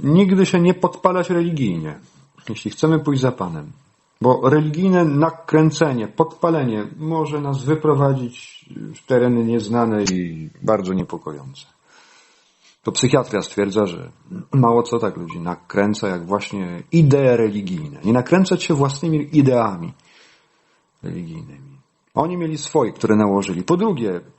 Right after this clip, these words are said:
patrzeć uważnie i rozróżniać osioł czy koni. Proszę wybaczyć, tak banalnie ujętą sprawę, ale to bardzo ważne.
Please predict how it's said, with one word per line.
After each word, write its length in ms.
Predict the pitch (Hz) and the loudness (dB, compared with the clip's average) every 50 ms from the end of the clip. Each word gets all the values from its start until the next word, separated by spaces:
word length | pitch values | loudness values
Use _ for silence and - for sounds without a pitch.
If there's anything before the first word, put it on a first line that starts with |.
| _ _ - | _ _ 2
patrzeć 580 | - 147 165 185 - - - - 196 180 - - | 2 2 2 0 -4 -6 -2 0 0 0 0 0
uważnie 440 | 175 160 165 170 165 151 147 147 | 0 2 2 2 0 0 -2 -4
i 100 | 139 147 | -2 0
rozróżniać 680 | 143 151 139 139 147 156 127 101 101 95 92 - - _ - | 0 0 2 2 0 0 0 0 -2 -4 -6 -6 -6 _ 2
osioł 520 | 139 165 160 - - 180 185 196 196 185 | 2 2 2 2 4 4 4 4 4 0
czy 140 | 190 - 180 | 0 -2 0
koni. 440 | - - 175 135 101 87 80 76 - - _ _ _ _ _ _ _ _ _ _ _ _ _ _ _ _ _ | 2 2 2 2 2 -2 -8 -14 -16 -20 _ _ _ _ _ _ _ _ _ _ _ _ _ _ _ _ _
Proszę 220 | - 95 - 104 | -8 -6 -4 -2
wybaczyć, 640 | 95 101 101 110 107 - - 85 - - - - _ _ _ _ _ - | -2 0 0 0 -2 -4 -8 -16 -16 -16 -18 -18 _ _ _ _ _ -4
tak 340 | - 98 90 - - - - _ _ - - 50 - _ 50 50 - _ 50 _ 55 57 57 55 _ _ _ _ _ _ _ _ _ _ _ _ - 104 101 - - - - 98 - - - - | -4 -4 -4 -4 -12 -20 -20 _ _ -20 -20 -20 -20 _ _ -20 -20 _ _ _ _ _ _ _ _ _ _ _ _ _ _ _ _ _ _ _ -20 -18 -18 -16 -14 -14 -14 -14 -14 -16 -16 -12
banalnie 500 | 98 - 98 98 98 98 98 98 98 95 | -6 -4 -2 0 0 0 0 0 0 0
ujętą 420 | - 101 101 98 98 95 98 98 | -2 -2 -2 -2 -2 -2 -4 -6
sprawę, 380 | 95 - 98 101 101 104 127 120 | -6 -2 0 0 2 4 4 4
ale 180 | 117 117 120 | 4 4 2
to 160 | 117 - 139 131 | 2 2 2 2
bardzo 280 | 143 165 165 165 180 | 2 0 -2 -4 -4
ważne. 480 | 190 202 170 117 - - 90 80 76 | -2 -2 -2 -4 -4 -6 -8 -8 -8